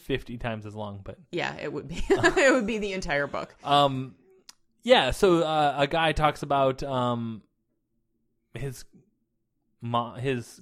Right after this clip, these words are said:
Speaker 1: uh,
Speaker 2: He's never seen a U F O.
Speaker 1: Well, yeah, he talks, he's at, I don't know why the first part happened. I need to
Speaker 2: I
Speaker 1: read
Speaker 2: think
Speaker 1: it
Speaker 2: there
Speaker 1: again,
Speaker 2: were,
Speaker 1: probably.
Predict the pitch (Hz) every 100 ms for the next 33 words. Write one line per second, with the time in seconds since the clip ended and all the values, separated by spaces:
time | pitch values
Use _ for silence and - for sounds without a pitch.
0 | - - 117 113 202 233 247 262 233 214
1 | 196 185 175 143 135 139 143 - - -
2 | 165 160 160 135 156 196 196 - - -
3 | 196 190 226 208 - _ _ _ _ _
4 | _ _ _ _ - 185 240 214 185 196
5 | 175 - 170 - 165 139 - 123 113 92
6 | 67 - - _ _ _ _ _ _ _
7 | _ _ _ _ _ _ 156 185 165 147
8 | 135 127 120 - 113 101